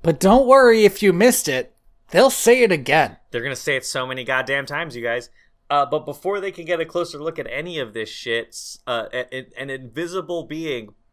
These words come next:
Speaker 2: knocks him out and breaks free the, the puzzle and the body and everything.
Speaker 1: Yeah, this is important to me because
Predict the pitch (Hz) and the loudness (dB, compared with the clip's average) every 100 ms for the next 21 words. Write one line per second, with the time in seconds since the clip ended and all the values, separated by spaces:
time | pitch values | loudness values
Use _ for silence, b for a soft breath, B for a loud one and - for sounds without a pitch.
0 | _ _ _ 135 147 180 - 175 147 143 | _ _ _ -8 -2 -2 -4 -10 -6 -4
1 | 143 - _ _ _ 110 113 107 - 123 | -4 -8 _ _ _ -10 -10 -12 -6 -4
2 | 143 143 - - 139 143 139 131 113 110 | -4 -8 -16 -14 -12 -10 -12 -14 -14 -8
3 | 113 107 107 101 - _ _ _ _ _ | -4 -4 -6 -8 -14 _ _ _ _ _
4 | _ 104 110 - 156 156 147 147 139 131 | _ _ -10 -6 -2 -2 -2 -6 -6 -8
5 | 120 120 117 107 104 123 120 117 113 110 | -6 -6 -6 -10 -4 -2 -2 -4 -6 -10
6 | 110 _ _ - 110 113 101 92 - 90 | -14 _ _ -16 -6 -6 -6 -12 -14 -14
7 | 101 _ _ _ 139 143 143 127 117 139 | -16 _ _ _ -8 -2 -2 -2 -8 -4
8 | 202 - 269 214 202 - 180 185 165 156 | -4 -4 -6 -6 -6 0 0 0 -4 -14
9 | _ _ - 160 151 147 139 135 151 139 | _ _ -6 -4 -2 -4 -6 -4 0 0
10 | 135 | -2